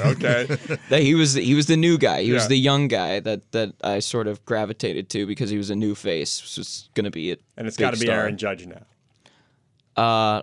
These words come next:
Speaker 2: I won't say. <laughs> I won't say current Yankee. I do. I, I have not met a single member of the team or seen a single member of the team play that I didn't enjoy.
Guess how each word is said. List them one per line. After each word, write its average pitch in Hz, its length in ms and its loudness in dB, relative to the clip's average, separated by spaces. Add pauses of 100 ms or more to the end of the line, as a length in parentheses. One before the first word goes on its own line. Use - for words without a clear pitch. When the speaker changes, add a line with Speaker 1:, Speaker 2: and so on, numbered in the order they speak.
(120)
Speaker 2:
I 107 60 -2
won't 107 200 -2
say. - 280 -4 (320)
<laughs> - 280 -12
I 117 40 2
won't 151 240 2
say 131 180 4
current 120 300 2
Yankee. 98 440 0
I 127 140 4
do. 147 320 4 (160)
I, 127 140 2 (320)
I 117 120 2
have 139 240 4
not 139 240 2
met 120 320 0 (140)
a 110 60 0
single 117 320 0
member 113 360 0
of 101 120 -8
the 104 80 -8
team 117 360 -4
or 107 140 -2
seen 113 300 -2
a 110 60 -4
single 110 280 -2
member 107 240 -2
of 101 60 -6
the 107 60 -10
team 101 220 -6
play 104 220 -2
that 85 140 -4
I 85 100 -4
didn't 101 280 -6 (300)
enjoy. 98 480 -4